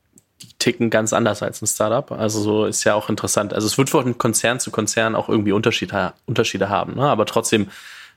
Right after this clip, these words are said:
äh, mal interessant zu hören. Ich glaub, keiner von uns hat auf, äh, Vorstandsebene sonst da mal mit reingucken können und da viel sehen können. Ich glaube, deswegen ist es immer, immer ganz cool. Du hast danach ein, ähm, Sabbatical gemacht. Ähm, wie sahen deine ersten Tage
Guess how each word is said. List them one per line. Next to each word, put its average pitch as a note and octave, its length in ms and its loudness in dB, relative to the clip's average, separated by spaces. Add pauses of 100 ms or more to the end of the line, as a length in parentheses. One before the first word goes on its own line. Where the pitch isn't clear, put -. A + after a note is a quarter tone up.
äh, G#2+ 220 2
mal G2+ 300 2
interessant G#2 400 0
zu - 120 -2
hören. G#2+ 140 4
Ich G2 80 -6
glaub, - 180 0
keiner G2 360 0
von F#2+ 160 -2
uns G#2 240 -2
hat G2+ 120 -2
auf, - 360 -2
äh, G2+ 260 -2
Vorstandsebene G#2 800 -2
sonst F#2 320 -2
da G#2 80 2
mal G#2 500 -2
mit A2 240 -2
reingucken B2 420 0
können B2 260 0
und A2+ 80 0
da G#2+ 80 2
viel A#2 240 2
sehen A2+ 240 2
können. A#2 260 0 (300)
Ich - 40 -20
glaube, G#2+ 140 2
deswegen G#2+ 360 0
ist G#2+ 120 -2
es G#2+ 200 0
immer, G#2+ 340 -2
immer G#2+ 220 -2
ganz G#2 220 -4 (120)
cool. B2 140 2 (480)
Du A#2 100 6
hast D3+ 180 2
danach C3+ 280 2
ein, C#3 300 -2
ähm, A#2+ 460 0
Sabbatical C#3+ 600 0
gemacht. D#3 580 0 (100)
Ähm, A#2 460 0
wie A#2 300 -4
sahen B2+ 520 0
deine A#2 280 2
ersten A#2 360 2
Tage A2+ 600 0